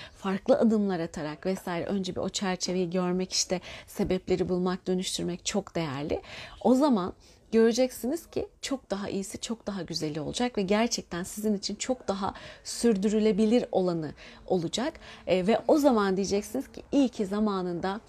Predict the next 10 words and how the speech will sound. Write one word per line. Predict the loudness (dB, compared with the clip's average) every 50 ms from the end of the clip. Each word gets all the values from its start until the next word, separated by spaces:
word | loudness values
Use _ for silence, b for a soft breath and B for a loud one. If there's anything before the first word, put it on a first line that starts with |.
| -20 -20 -20 _ -12 -2
çok | 2 4 4 6 6
ağlamıştım, | 6 6 6 4 2 0 -4 -6 -6 -8 -8
çok | -2 -2 -2 -2 0
üzülmüştüm | 0 0 2 0 0 -2 -4 -4 -2 -2
ama | 0 0 -2 -2 -4 2
bununla | 4 6 8 8 6 6 4 2 2 2
olmamış, | 4 4 4 2 0 -2 -4 -6 -4 -4 -6 -6 -8 -12 -6 -2
bu | 0 2 2
ilişki | 2 2 2 -2 -4 -4 -6 -4 -2
olmamış. | -2 0 0 0 -2 -2 -2 -2 -4 -4